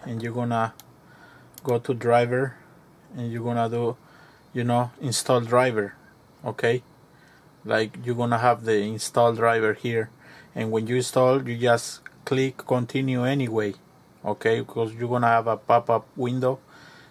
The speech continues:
uh, asking you about the same signature, so you're just gonna click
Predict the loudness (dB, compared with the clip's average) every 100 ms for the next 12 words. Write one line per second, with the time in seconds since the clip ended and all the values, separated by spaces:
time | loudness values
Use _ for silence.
0 | _ -14 0 4 4 2 -2 -4 0 0
1 | 2 0 0 -2 0 0 -2 -2 0 0
2 | -2 -2 -4 -2 -6 -6 -2 0 0 0
3 | 0 -2 -4 -6 -6